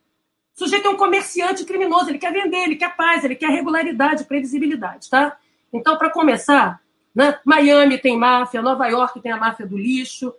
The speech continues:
né? Máfias vão existir por aí, né? Tudo que nós precisamos é que não mate, <laughs> não envolvam crianças e sejam discretos,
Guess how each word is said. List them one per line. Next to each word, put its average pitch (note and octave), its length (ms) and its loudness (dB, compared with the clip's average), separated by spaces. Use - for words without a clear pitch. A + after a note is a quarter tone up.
né? D4 240 2
Máfias D4+ 400 2
vão D#4 80 0
existir D4+ 400 -2
por D4 160 -4
aí, A3+ 260 0
né? A#3+ 160 0
Tudo C#4+ 180 -2
que - 80 -4
nós C4 140 2
precisamos C#4 540 2
é B3+ 40 0
que B3 120 -4
não G#3+ 180 -2
mate, C#4 400 0
<laughs> - 340 -18
não C#4 220 6
envolvam C4+ 500 2
crianças C#4+ 540 -2
e - 40 -14
sejam C#4+ 320 -4
discretos, - 1160 -6